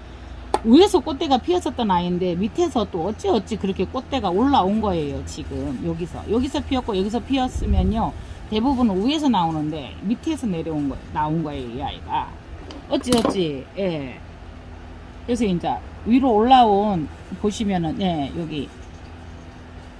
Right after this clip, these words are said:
요거는 기적으로 뿌리와 그 여기도, 예, 꽃이 피었었던 자리고요. 그러니까 같은 만천홍이라도 이 아이들은 조금 큰 애들이에요.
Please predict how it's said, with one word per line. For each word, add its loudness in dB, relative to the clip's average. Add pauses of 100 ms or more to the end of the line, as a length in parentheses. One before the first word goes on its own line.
(480)
요거는 2
기적으로 -2
뿌리와 2 (100)
그 -4 (1200)
여기도, 4
예, -6
꽃이 -4
피었었던 -4
자리고요. -6
그러니까 -6 (380)
같은 2
만천홍이라도 4
이 0
아이들은 -2
조금 -6
큰 -6
애들이에요. -2